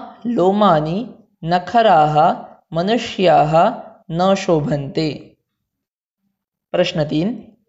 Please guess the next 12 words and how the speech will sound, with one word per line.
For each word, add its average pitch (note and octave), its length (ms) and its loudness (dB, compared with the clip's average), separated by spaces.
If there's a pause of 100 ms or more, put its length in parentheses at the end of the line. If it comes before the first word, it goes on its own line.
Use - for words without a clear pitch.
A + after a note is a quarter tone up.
(120)
श्लोकात् A3 800 0
प्रथमा G#3 480 0
विभक्तेः G3+ 920 2
रूपाणि F#3 560 0
चित्वा E3+ 480 0
लिखत। D#3 420 -2 (1000)
उत्तर, D3 460 0 (580)
प्रथमा A3 440 2
विभक्तेः G3+ 760 2
रूपाणि। D3+ 680 -2 (520)
एक, F#3 460 -6 (220)
केशाः। D#3+ 880 2